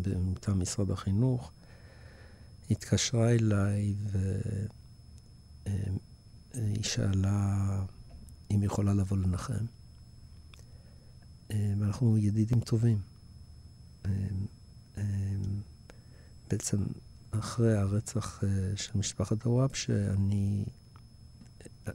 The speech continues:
פעם בשבוע הולך ללמד אנגלית בבית ספר הערבי בלוד, וביקשתי רשות מנועה, שאלתי אותה, "שירין יכולה לבוא?" ושירין באה, והם בכו, ושירין הלכה.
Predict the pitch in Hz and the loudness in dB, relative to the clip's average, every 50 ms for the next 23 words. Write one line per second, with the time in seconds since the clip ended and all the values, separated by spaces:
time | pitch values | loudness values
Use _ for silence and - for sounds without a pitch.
0 | - - - 107 107 104 110 - - 101 98 107 107 101 95 101 113 - - 104 | -4 -2 0 2 2 2 2 0 0 2 2 2 2 2 2 0 -2 -4 -2 0
1 | 98 92 92 90 87 95 95 98 101 110 117 117 - - 98 - 98 - - - | 2 2 2 2 2 2 0 2 2 0 0 -2 -2 -6 -6 -6 -8 -8 -8 -10
2 | 101 - - 98 98 92 92 95 87 87 90 87 - 87 90 104 131 143 156 151 | -8 -6 -2 -2 -2 0 -2 -2 -2 -2 -4 -2 -4 -2 -2 0 0 0 0 -2
3 | - - - - - - - - - - - - - - - - - - - - | -6 -12 -18 -20 -20 -20 -20 -20 -14 -12 -12 -12 -12 -16 -20 -20 -20 -20 -20 -20
4 | - - - - - - - - - - - - - - - - 117 110 107 107 | -20 -20 -20 -20 -20 -20 -20 -20 -20 -20 -20 -20 -20 -20 -14 -10 -8 -6 -6 -6
5 | 110 - - - - 110 101 101 101 101 98 101 - - - - - 110 - - | -6 -8 -4 0 2 4 4 4 4 4 2 0 -4 -10 -10 -2 -2 0 2 2
6 | 110 - - - 123 107 - - 110 104 - 107 104 101 104 104 110 107 98 - | 0 0 2 2 2 2 2 2 2 4 6 6 6 8 6 6 6 4 2 0
7 | - 104 98 - - 113 98 - 95 92 - - 95 95 98 101 101 98 - - | -2 -2 -4 -2 -2 -4 -2 0 -2 -2 0 2 4 4 4 4 2 0 0 -2
8 | 98 87 87 92 90 90 98 - 139 151 165 170 - - - - - - - - | -2 0 0 0 -2 -2 -2 0 0 0 0 -2 -6 -14 -20 -20 -20 -20 -14 -14
9 | - - - - - - - - - 98 98 104 107 - - - 110 104 98 101 | -14 -14 -14 -20 -20 -20 -20 -6 -4 -2 -2 0 -2 -2 -2 -2 0 2 2 2
10 | 104 104 98 95 92 - 92 95 107 123 - - - - - - - - - 139 | 2 2 2 0 0 0 -2 -4 -4 -6 -8 -14 -20 -20 -20 -20 -20 -12 -8 -6
11 | 107 98 101 101 101 98 95 - 113 - - - 101 95 104 117 - - - - | -4 -2 -2 -2 -2 -2 -2 -4 -6 -6 -4 -4 -2 -2 -2 -4 -8 -12 -20 -20
12 | - - - - - - - - - - - - - - - - - - - 95 | -20 -20 -20 -20 -20 -20 -20 -20 -20 -20 -20 -20 -20 -20 -20 -18 -12 -8 -6 -4
13 | 95 95 - - - 110 110 110 110 113 - - - 120 123 131 143 147 151 123 | -4 -4 -4 -2 0 2 2 4 2 0 0 2 2 4 4 4 4 2 0 0
14 | - 156 | -2 -2